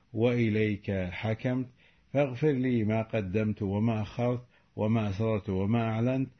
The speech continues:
أنت المقدم وأنت المؤخر، لا إله إلا أنت. متفق عليه.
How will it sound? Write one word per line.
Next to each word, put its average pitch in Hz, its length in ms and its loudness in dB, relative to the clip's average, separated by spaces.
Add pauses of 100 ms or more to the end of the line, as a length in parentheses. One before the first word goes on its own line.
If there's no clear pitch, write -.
(220)
أنت 139 240 -2
المقدم 107 640 0
وأنت 98 440 0
المؤخر، 95 640 -2
لا 98 220 -2
إله 98 460 -2
إلا 110 480 -4
أنت. 82 200 -8 (760)
متفق 98 760 -4 (240)
عليه. 90 460 -2